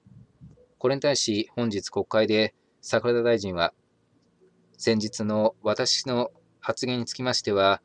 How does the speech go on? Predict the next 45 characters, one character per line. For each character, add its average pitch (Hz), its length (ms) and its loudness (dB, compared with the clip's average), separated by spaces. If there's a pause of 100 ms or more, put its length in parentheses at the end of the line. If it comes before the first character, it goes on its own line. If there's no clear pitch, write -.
(220)
配 151 220 4
慮 127 140 4
を 104 40 0
欠 117 200 2
い 120 40 0
た 123 80 -2
と 107 100 -10
思 101 200 -2
い、 87 160 -4 (320)
お 104 120 4
詫 107 100 4
び 104 100 0
を 101 80 2
し、 98 340 -2 (400)
撤 107 220 -2
回 120 200 0
さ - 120 -4
せ - 80 -6
て - 100 -4
い 107 40 -4
た 120 100 -4
だ 117 100 0
き - 100 -8
た 135 100 2
い」 110 80 0
と 90 240 0 (840)
発 101 220 -4
言 101 80 -2
に 98 60 -6
対 98 180 0
し - 60 -4
て 98 420 -2 (520)
謝 - 160 -8
罪 101 180 0
し - 100 -4
て 98 420 0
撤 98 220 -4
回 117 220 -2
を 127 80 0
い 95 60 -4
た 98 80 -12
し - 100 -8
ま 85 60 -12
し - 80 -6
た。 - 180 -2